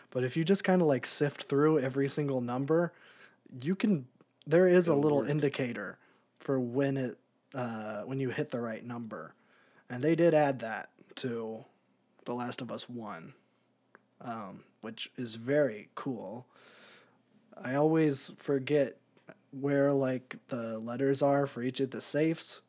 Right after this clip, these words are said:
Speaker 1: So, and it's, like, the most satisfying thing when you pull off a successful lockpick, 'cause it's never,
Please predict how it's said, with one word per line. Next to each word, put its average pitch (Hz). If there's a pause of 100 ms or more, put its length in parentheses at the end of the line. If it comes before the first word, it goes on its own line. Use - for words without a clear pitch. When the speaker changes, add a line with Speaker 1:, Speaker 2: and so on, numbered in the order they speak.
(100)
Speaker 1:
So, 123
and 139
it's, 151
like, 151
the 143
most 147
satisfying 135
thing 135
when 131
you 120
pull 120
off 123
a 127
successful 127
lockpick, 139 (540)
'cause 139
it's 135
never, 143